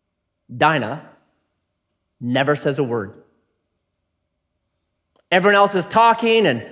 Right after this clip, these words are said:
having their two cents worth. The person who was sinned against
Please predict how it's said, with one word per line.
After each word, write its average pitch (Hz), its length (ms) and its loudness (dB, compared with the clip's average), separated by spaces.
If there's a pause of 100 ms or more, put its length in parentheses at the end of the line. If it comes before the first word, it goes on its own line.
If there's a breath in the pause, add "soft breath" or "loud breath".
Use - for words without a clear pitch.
(240)
having 208 320 4
their 196 100 4
two 196 240 -2
cents 220 400 0
worth. 226 480 4 (1160)
The 135 100 0
person 208 400 2
who 170 120 4
was 143 120 2
sinned 196 280 0
against 151 720 -2